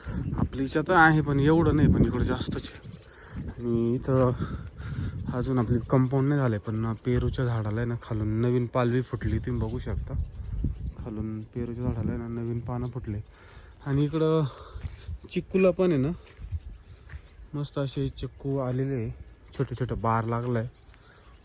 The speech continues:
हे बघा, तुम्ही बघू शकता इथे बघा किती चिक्कू आलेले. एक, कुठे गेले? एक, दोन, तीन, चार, पाच,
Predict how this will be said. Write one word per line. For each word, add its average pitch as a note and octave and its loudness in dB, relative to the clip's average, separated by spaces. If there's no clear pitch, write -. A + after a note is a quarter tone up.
हे A#2 -4
बघा, G#2+ -6
तुम्ही A2+ -6
बघू A2 -8
शकता G#2 -14
इथे G#2 -10
बघा G2 -8
किती C3 -12
चिक्कू - -8
आलेले. A#2 -4
एक, A#2 -6
कुठे C3 -8
गेले? G#2+ -8
एक, A#2+ 2
दोन, A#2 2
तीन, A#2+ 0
चार, A#2 -4
पाच, A2+ -6